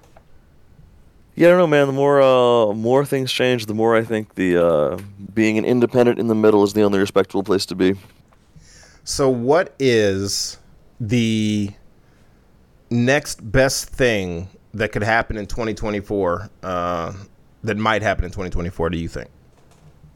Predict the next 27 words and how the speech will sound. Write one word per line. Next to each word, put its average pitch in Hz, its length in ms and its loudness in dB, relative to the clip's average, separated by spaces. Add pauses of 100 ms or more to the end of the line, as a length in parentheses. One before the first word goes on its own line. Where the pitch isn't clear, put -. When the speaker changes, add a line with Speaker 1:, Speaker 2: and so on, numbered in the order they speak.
(1160)
Speaker 1:
Uh, 73 400 -4 (2250)
I 104 140 4
don't 107 120 2
know, 101 180 2
man. 90 320 -2 (1000)
Speaker 2:
Democrats 120 360 -2
Speaker 1:
I 92 40 -2
really 95 120 2
Speaker 2:
win 87 80 -2
the 90 60 2
Speaker 1:
don't. 73 100 0
Speaker 2:
Senate? 165 240 -2 (2000)
Speaker 1:
Yeah, 165 360 8
I 147 160 6
mean, 151 200 2
I 139 120 6
am 131 160 4
terrified 120 480 4
that 98 60 -2
in 73 80 -8
twenty 92 240 -2
twenty-four 95 440 -2
we're 92 120 -2
gonna 90 160 -2
get 87 200 0
Trump 87 220 -2
again. 90 260 -4